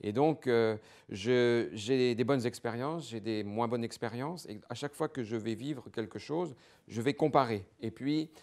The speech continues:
je vais dire, euh, aux uns et aux autres, je vais dire sur les réseaux sociaux ce que j'ai vécu.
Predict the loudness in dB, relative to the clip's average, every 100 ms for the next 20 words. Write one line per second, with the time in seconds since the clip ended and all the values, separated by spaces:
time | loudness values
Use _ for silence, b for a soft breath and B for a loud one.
0 | B B -4 -2 2 2 2 2 2 2
1 | 2 2 0 -2 -2 0 0 -2 -2 -2
2 | -4 -6 -8 -6 -6 -4 -4 -4 -8 -4
3 | -4 -4 -6 -8 -6 -6 b b b -8
4 | 0 2 4 2 0 -6 -16